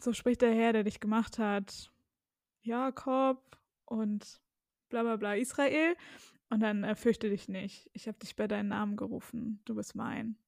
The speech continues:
So eine Stelle aus, ich glaube, aus Jesaja. Ich glaube, es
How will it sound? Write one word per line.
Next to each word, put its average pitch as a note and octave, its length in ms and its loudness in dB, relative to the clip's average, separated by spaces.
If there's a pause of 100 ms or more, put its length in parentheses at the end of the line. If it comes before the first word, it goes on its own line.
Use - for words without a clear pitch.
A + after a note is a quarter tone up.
(440)
So B3 480 -6 (100)
eine A3+ 160 -4
Stelle A3 320 -4
aus, - 240 -8
ich - 80 -20
glaube, A3+ 200 -6
aus - 140 -10
Jesaja. A#3 720 -2 (420)
Ich - 100 -18
glaube, G#3+ 160 -4
es - 240 -14